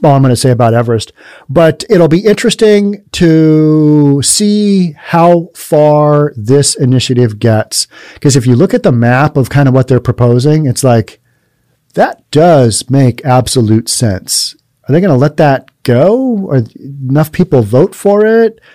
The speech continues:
How does this all go down? I don't know. It seems like a heroic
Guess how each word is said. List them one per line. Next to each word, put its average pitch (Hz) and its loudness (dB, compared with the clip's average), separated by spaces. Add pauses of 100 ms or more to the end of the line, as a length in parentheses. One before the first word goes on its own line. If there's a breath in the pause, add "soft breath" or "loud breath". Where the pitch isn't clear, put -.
(380 soft breath)
How 156 -2
does 170 0
this 156 -2
all 151 2
go 127 0
down? 151 0 (1120)
I 131 0
don't 113 -2
know. 95 -10
It - -20
seems 233 0
like 196 0
a 117 -2
heroic 165 0